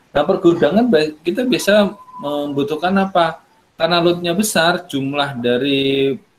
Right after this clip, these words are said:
barang yang dihasilkan juga besar, kita butuh yang namanya, eh, apa, forklift misalnya.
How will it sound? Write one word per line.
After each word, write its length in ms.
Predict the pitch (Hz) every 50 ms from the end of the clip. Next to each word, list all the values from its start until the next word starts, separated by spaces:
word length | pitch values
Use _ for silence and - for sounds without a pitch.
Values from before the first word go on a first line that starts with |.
| _ _ _ _ _ _ _ _ _ _ _ 131
barang 200 | 120 127 131 135
yang 80 | 135 131
dihasilkan 400 | 123 120 117 - 123 - 131 131 123 120
juga 80 | 127
besar, 320 | 113 117 117 - 170 175 170
kita 240 | 151 - - 170
butuh 240 | - 123 123 120 156
yang 160 | 156 151 135
namanya, 480 | 131 127 127 123 123 131 147 160 170 170 - - - _ _ _ _ _ _ _ _ _ _
eh, 1080 | - 127 127 127 127 127 127 123 123 123 123 123 123 123 123 123 123 123 123 123 120 117 - - _ _ _ _ _ _ _ _ _ _ _ _ _ _ _ _ _ _ _ _ -
apa, 400 | - - 135 143 160 156 _ _ _
forklift 560 | - - - - - 180 196 180 - - _
misalnya. 480 | 107 101 - 101 98 98 98 90 82